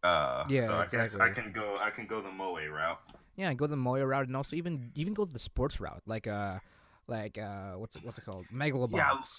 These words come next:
Speaker 1: I, I
Speaker 2: or
Speaker 1: love
Speaker 2: like,
Speaker 1: sports
Speaker 2: um,
Speaker 1: anime. I like seeing big fat men slamming each other while yelling at each other.
Speaker 2: I mean,
Speaker 1: Shout out to, uh, uh, what is it? Uh, he, uh,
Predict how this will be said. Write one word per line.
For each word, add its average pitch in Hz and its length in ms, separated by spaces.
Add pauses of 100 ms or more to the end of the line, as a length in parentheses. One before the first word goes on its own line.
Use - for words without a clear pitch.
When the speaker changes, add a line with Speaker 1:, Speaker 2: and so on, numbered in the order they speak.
(220)
Speaker 1:
I, 127 80
I - 20
Speaker 2:
or 139 40
Speaker 1:
love 151 280
Speaker 2:
like, 117 100
Speaker 1:
sports 107 280
Speaker 2:
um, 139 60
Speaker 1:
anime. 120 180 (180)
I 117 80
like 135 200 (100)
seeing 117 400 (100)
big 135 220
fat 127 420
men 123 280
slamming 120 580
each 110 260
other 104 220
while 95 220
yelling 113 360
at 95 120
each 90 160
other. 87 260 (1200)
Speaker 2:
I 160 120
mean, 151 280 (600)
Speaker 1:
Shout 104 300
out 92 140
to, 95 100
uh, 82 640 (160)
uh, 76 560 (140)
what 92 160
is 82 140
it? 78 160
Uh, 69 380 (100)
he, - 220
uh, 67 540